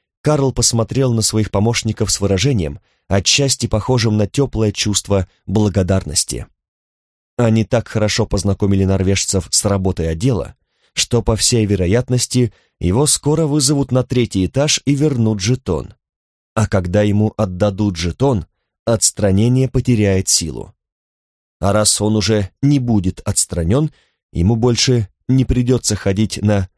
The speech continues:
психотерапевтические сеансы к Моне. А раз не будет больше психотерапии, то будет обещанный ужин в ресторане. А раз ужин,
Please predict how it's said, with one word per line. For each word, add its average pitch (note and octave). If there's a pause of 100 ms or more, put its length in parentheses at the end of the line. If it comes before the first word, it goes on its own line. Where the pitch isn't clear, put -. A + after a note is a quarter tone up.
психотерапевтические G#2
сеансы F#2
к -
Моне. D#2 (560)
А C3
раз B2+
не C3
будет A#2+
больше G2+
психотерапии, F#2 (500)
то D#2+
будет G2+
обещанный F#2
ужин G#2
в G#2+
ресторане. G#2+
А G2+
раз G2+
ужин, D#3